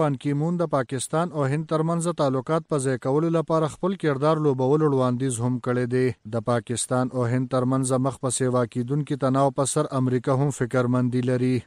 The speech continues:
او په دواړو هیوادونو باندې د تشدد او جګړې په ځای مذاکراتي عمل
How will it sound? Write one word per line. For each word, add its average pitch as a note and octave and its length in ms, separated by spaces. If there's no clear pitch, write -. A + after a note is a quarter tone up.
او A#2+ 140
په B2+ 160
دواړو D#3+ 440
هیوادونو C#3+ 540
باندې E3+ 320
د E3+ 140
تشدد C#3+ 560
او C#3 120
جګړې C3 440
په D3+ 60
ځای D#3 180
مذاکراتي C3 760
عمل E3 220